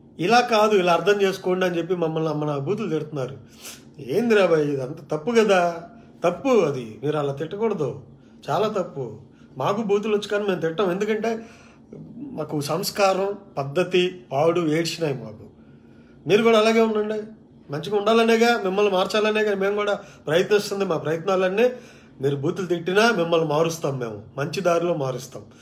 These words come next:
మిమ్మల్ని మేము తిట్టాం, తిరిగి తిట్టాం. అదే మా మంచితనం, అదే జనసేన వల్ల మంచితనం. మేము మిమ్మల్ని తిట్టట్లేదు, మీ గురించి మంచిగా చెప్తా ఉన్నా, అర్థం చేసుకోండి. గాజు గ్లాసు నీళ్లు తాగండి, అబద్ధాలు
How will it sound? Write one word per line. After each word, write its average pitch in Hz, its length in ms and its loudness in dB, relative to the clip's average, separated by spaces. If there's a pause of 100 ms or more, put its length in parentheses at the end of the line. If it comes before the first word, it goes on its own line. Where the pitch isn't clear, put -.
(220)
మిమ్మల్ని 165 320 2
మేము 151 580 -2 (160)
తిట్టాం, 151 320 2
తిరిగి 151 240 -2
తిట్టాం. 139 500 -4 (200)
అదే 160 200 2
మా 165 140 0
మంచితనం, 135 560 -6
అదే 156 180 -4
జనసేన 147 460 -6
వల్ల 156 420 -6 (380)
మంచితనం. 139 480 -4
మేము 131 140 -4
మిమ్మల్ని 131 340 -6
తిట్టట్లేదు, 151 580 -2 (520)
మీ 135 60 -2
గురించి 196 600 0 (420)
మంచిగా 196 520 0 (1000)
చెప్తా 165 280 6
ఉన్నా, 175 260 4 (420)
అర్థం 156 300 0
చేసుకోండి. 165 420 2 (440)
గాజు 139 240 0
గ్లాసు 143 360 0
నీళ్లు 165 220 2
తాగండి, 160 420 4 (280)
అబద్ధాలు 139 460 0